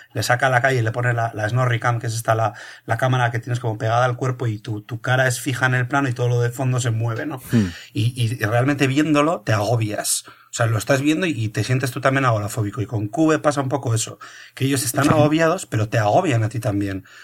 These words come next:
Speaker 1: Po-, porque están ahí, los ves ahí angustiados, no sé qué, y, y tú te angustias tú también.
Speaker 2: Sí, pero, mm, mm, ¿os llegasteis a identificar con alguno de los personajes? O sea, porque es que para mí es, es que es, es fantástico. O sea,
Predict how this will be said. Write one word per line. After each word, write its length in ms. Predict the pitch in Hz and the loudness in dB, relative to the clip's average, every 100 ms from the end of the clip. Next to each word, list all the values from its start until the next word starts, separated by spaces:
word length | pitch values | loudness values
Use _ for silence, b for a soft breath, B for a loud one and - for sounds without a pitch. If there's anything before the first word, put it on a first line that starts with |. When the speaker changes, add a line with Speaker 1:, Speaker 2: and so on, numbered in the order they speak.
| B | B
Speaker 1:
Po-, 120 | - 107 | -6 -4
porque 260 | 104 110 | -4 -4
están 240 | 120 139 151 | 0 2 2
ahí, 180 | 156 | 0
los 200 | 139 113 | 0 0
ves 140 | 123 147 | 0 -2
ahí 200 | 135 139 | -4 -4
angustiados, 920 | - - 120 120 - 139 165 160 151 | -4 -2 0 0 -2 2 2 2 2
no 60 | |
sé 140 | 139 143 | -2 -4
qué, 140 | 185 | -4
y, 180 | 143 110 | -4 -4
y 100 | 120 | -6
tú 140 | - - | -6 0
te 80 | |
angustias 460 | 107 107 165 - 120 | 2 2 2 0 -2
tú 80 | 120 | -2
también. 300 | 98 107 - B B - | -6 -6 -10 B B 2
Speaker 2:
Sí, 160 | 180 | 4
pero, 260 | 139 123 123 | 6 4 4
mm, 240 | 123 117 113 120 - - | -4 -10 -12 -14 -16 -8
mm, 640 | 135 127 120 117 110 110 _ - - - | -2 0 0 0 -2 -4 _ -20 -10 -2
¿os 180 | 127 | 2
llegasteis 420 | 127 151 165 226 226 | 2 2 0 -2 0
a 40 | |
identificar 600 | 220 214 208 196 - 92 | 2 2 0 -2 -4 -4
con 100 | 110 107 | 0 0
alguno 240 | 117 123 | 2 0
de 60 | 120 | 0
los 140 | 117 | -2
personajes? 500 | 117 117 107 90 98 | -4 -4 -4 -6 -6
O 80 | 107 | -4
sea, 120 | 113 | -2
porque 400 | 110 110 139 - _ - - | -2 -4 -6 -10 _ -20 -14
es 200 | 95 - | -10 -6
que 100 | 123 | -2
para 240 | 117 113 | 0 2
mí 100 | 135 | 2
es, 140 | 156 - | 0 -2
es 160 | - | -2
que 80 | 151 | -2
es, 100 | 147 - - - - 151 | -2 -8 -18 -20 -8 -4
es 120 | 165 | 0
fantástico. 680 | 143 120 247 220 - 107 107 | 2 2 2 0 0 -2 -2
O 40 | 107 | -2
sea, 260 | 110 95 | -2 -4